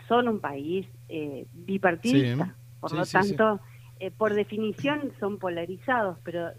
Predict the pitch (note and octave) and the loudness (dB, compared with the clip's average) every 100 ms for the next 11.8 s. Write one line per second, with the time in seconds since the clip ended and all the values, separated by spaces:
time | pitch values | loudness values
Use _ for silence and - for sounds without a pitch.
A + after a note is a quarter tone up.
0 | - G3+ G3 G3 - - - - A#3+ G3+ | -8 -2 0 0 -4 -16 -20 -16 -8 0
1 | G#3 G#3+ B3+ C4 A3 G3 B3 A#3+ G3 E3+ | 2 2 0 -6 -8 -4 -2 -2 -2 -4
2 | F#3 G3+ - F3+ E3 F3 F3 F3 F3 F3 | -4 -4 -8 -10 -8 -6 -4 -4 -4 -6
3 | E3+ D#3 D3 D3 - F3+ E3+ D#3+ D#3+ E3 | -8 -10 -10 -10 -2 2 2 0 0 0
4 | - D#3+ D3+ D3+ D#3+ - G3+ G3 G#3 - | 0 -2 -2 -4 -2 2 4 4 2 -4
5 | - - - - - - - F3 E3 D#3+ | -18 -20 -20 -20 -20 -12 -4 0 0 0
6 | D#3 - - - G#3 G#3+ A#3+ - A2+ - | -4 -8 -14 -10 -6 -2 -2 -4 -8 -12
7 | - - - F3+ F3 - E3 E3 G3+ G#3 | -20 -6 -4 -2 -4 -2 -2 0 2 4
8 | A3 - - - - F3 - F#3+ G3 F3+ | 2 -6 -20 -20 -8 -6 -4 0 0 2
9 | G3 F3+ E3 F3+ G3 G3 F#3+ G3 - G#3 | 0 2 0 -4 -2 -2 0 -2 0 -2
10 | G#3 G#3 F3+ - E3+ F3 F3 F3+ E3+ E3+ | -2 -4 -6 -6 -4 -2 -2 -4 -4 -6
11 | F#3 F#3 F#3 G3 A3 A3 A3 | -4 -4 -6 -4 -2 0 -2